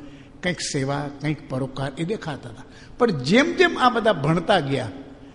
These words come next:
તેમ તેમ આ તો સદ્ગુણોનો દાટ વળી ગયો.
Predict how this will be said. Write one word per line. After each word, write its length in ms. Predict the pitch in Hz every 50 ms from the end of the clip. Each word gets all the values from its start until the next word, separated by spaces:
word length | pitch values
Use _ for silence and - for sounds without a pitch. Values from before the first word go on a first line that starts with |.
| - - - - - -
તેમ 160 | 185 185 180
તેમ 260 | - - 196 190 190 -
આ 100 | - 151
તો 180 | 143 - 180 151
સદ્ગુણોનો 800 | - - 156 147 143 147 170 180 180 175 175 170 185 220 262 254 - - - - 127 123
દાટ 300 | 156 170 208 240 - 247
વળી 200 | 220 160 131 113
ગયો. 220 | 95 98 110 -